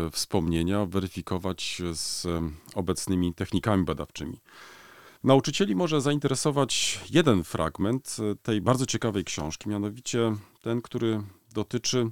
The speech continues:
jedynej osoby, która została tam z imienia i nazwiska upamiętniona. Przypomnę, że według różnych szacunków podaje się, że, mm, zostało tam zamordowanych około miliona osób, także to trzeba sobie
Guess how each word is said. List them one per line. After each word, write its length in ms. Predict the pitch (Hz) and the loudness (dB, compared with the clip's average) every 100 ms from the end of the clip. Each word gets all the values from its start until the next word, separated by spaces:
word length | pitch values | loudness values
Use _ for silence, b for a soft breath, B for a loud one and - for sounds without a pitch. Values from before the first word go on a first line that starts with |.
| - | -2
jedynej 380 | 147 185 117 78 | 0 4 4 4
osoby, 420 | 85 - 82 104 | -2 -4 -4 -6
która 260 | - 98 87 | -8 -8 -6
została 380 | 90 - 98 | -6 -4 -4
tam 160 | 95 92 | -2 -4
z 100 | 85 | 0
imienia 240 | 107 117 | 0 2
i 60 | 110 | 2
nazwiska 600 | 98 82 107 - 104 85 | 0 -4 -6 -4 -4 -4
upamiętniona. 640 | 104 113 95 80 - 113 90 | -4 0 0 0 -2 -4 -4
Przypomnę, 540 | - - 101 104 95 b b b b b | -6 -6 -4 -2 -4 b b b b b
że 120 | - | -8
według 260 | 92 95 - | -4 -2 0
różnych 340 | 110 104 98 | 0 0 -2
szacunków 760 | - 82 - 107 101 98 85 - | -2 -2 -2 -2 0 -4 -4 -8
podaje 380 | 95 85 90 92 | -4 0 0 0
się, 260 | - 92 | -2 -2
że, 300 | 87 90 87 80 B B | 0 0 -2 -4 B B
mm, 720 | 107 87 85 82 82 82 78 76 | -8 -4 -2 -2 -4 -4 -6 -6
zostało 440 | 85 - 104 92 | -6 0 2 2
tam 180 | 95 90 | 2 2
zamordowanych 960 | 95 90 87 87 92 92 92 - - - | 2 2 0 0 2 0 -2 -8 -18 -14
około 400 | - 95 - 104 | -6 0 6 8
miliona 560 | 92 90 85 85 80 80 b b b b b b b - | 8 2 2 2 0 -2 b b b b b b b 2
osób, 400 | 113 - 92 - | 2 4 0 0
także 260 | 80 82 | -4 -4
to 100 | - | -4
trzeba 280 | - 113 98 | -2 -2 -2
sobie 420 | - 101 98 92 | -2 -2 -2 -2